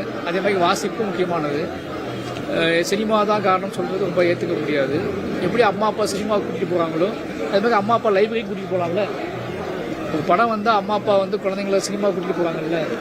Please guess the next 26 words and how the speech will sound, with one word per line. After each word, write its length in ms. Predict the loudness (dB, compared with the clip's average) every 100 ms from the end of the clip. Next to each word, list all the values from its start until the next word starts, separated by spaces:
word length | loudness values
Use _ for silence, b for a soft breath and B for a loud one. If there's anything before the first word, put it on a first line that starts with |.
| -6 -6 -2
அதே 140 | 0 2
மாதிரி 220 | 4 4
அதே 180 | 4 4
அம்மா 220 | 2 2
அப்பா 200 | 0 2 2
ஒரு 100 | 2
அப்பா 260 | 0 2 2
ஒரு 100 | 4
பையனை 280 | 2 0 -2
வந்து 240 | 0 2 2
இந்த 180 | 2 0 2 2
லைப்ரரி 280 | 2 4 2
கூட்டிட்டு 280 | 0 -2 0
போலாம், 200 | 0 0
கூட்டிட்டு 320 | -4 -4 0
போலாம்ல. 320 | 2 2 2 0 -2 -4 -2 -2 -2 0 0
அந்த 140 | 0 2
மாதிரி 220 | 2 4
அம்மா, 240 | 2 2 0 0
அம்மா 220 | -4 0 2
அப்பாக்கள் 440 | 4 2 2 0
தான் 160 | 2 0
வந்து 240 | 2 2 4 4 2
என்ன 140 | -2
சொல்றது, 320 | -2 -2 -4 -4 -4 -4 -4 -4 -4 -4 -4 0
அஹ், 640 | 2 4 4 2 0 -2